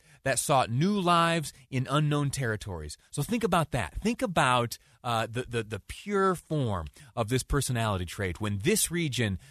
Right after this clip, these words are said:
uh, was first populated, when there, uh, were settlers moving across the plains, making their way out here, uh, to turn Utah into their home, what must have been their personality type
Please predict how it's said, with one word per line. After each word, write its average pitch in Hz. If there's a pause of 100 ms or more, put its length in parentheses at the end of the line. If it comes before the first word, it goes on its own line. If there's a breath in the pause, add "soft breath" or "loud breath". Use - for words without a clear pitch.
(120)
uh, 117
was 110
first 147
populated, 95
when 101
there, 170 (220 loud breath)
uh, 117
were 117
settlers 120
moving 147
across 135
the 113
plains, 104 (200 loud breath)
making 147
their 135
way 117
out 113
here, 107 (220 loud breath)
uh, 110
to 110
turn 117
Utah 113
into 110
their 110
home, 107 (200 loud breath)
what 208
must 233
have 160
been 131 (200 loud breath)
their 131
personality 120
type 76